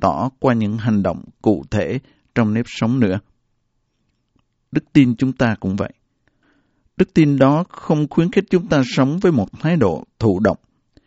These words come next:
Nhưng đức tin phải bày tỏ qua hành động tích cực, vâng giữ và làm theo lời Chúa. Tuy nhiên, vâng theo lời Chúa là cả một thách thức lớn lao cho con dân Chúa, nhất là đứng trước sự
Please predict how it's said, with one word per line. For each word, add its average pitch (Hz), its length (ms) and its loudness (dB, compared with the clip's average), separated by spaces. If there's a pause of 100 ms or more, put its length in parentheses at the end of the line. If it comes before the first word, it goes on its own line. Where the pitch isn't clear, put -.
(480)
Nhưng 147 320 0 (640)
đức - 140 -8
tin 127 320 4
phải 110 220 -4
bày 95 340 -2
tỏ 101 360 -2
qua 127 140 4
hành 107 200 0
động 92 240 -8 (100)
tích - 220 0
cực, 113 220 2 (360)
vâng 143 280 4
giữ 110 260 0 (140)
và 113 180 -2
làm 92 260 -4
theo 117 240 -4
lời 104 340 2
Chúa. 110 260 -2 (1500)
Tuy 120 120 4
nhiên, 123 300 4 (720)
vâng 135 240 2
theo 151 180 -2
lời 107 260 2 (120)
Chúa 147 320 -2 (140)
là 113 120 -4
cả 101 140 -2
một 127 240 -2
thách - 240 -4
thức - 280 -2
lớn 147 240 0
lao 131 320 2
cho 117 100 -4
con 113 300 0
dân 104 240 0
Chúa, 110 260 -2 (800)
nhất - 220 0
là 110 160 2
đứng 123 220 2
trước 202 260 -2
sự 90 300 -6